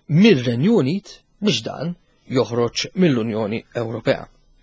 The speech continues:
Qed ngħid li dan suppost għandu isir ukoll għaliex dik kienet id-dikjarazzjoni li għamlet il-Prim Ministru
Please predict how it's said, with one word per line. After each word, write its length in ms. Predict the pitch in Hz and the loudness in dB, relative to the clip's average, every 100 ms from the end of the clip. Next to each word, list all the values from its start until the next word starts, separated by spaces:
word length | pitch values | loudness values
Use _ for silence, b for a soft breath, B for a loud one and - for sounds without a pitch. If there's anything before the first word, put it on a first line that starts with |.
| B B B B | B B B B
Qed 200 | - 120 | -10 -2
ngħid 300 | 139 120 98 | 0 0 -2
li 100 | 120 | 0
dan 300 | 143 139 117 | 2 2 0
suppost 580 | 120 - 135 113 - - | -6 -2 0 0 -4 -8
għandu 480 | - 135 120 117 120 113 - | -2 0 0 -2 -4 -4 -6
isir 420 | 131 - 127 123 - | -6 -4 -4 -4 -2
ukoll 460 | 226 151 127 202 | -2 0 0 0
għaliex 260 | 233 165 131 | 0 -4 -4
dik 120 | 160 | -2
kienet 200 | 175 156 | 0 -2
id-dikjarazzjoni 800 | 120 190 - - - 123 120 123 123 B B B B | -2 -4 -6 -10 -10 -4 -2 -2 -4 B B B B
li 240 | 165 156 202 | 2 6 6
għamlet 400 | 226 226 226 196 | 6 4 2 2
il-Prim 400 | 190 175 - 220 | 2 0 2 2
Ministru 540 | 165 139 - 135 135 | 4 0 -2 -4 -2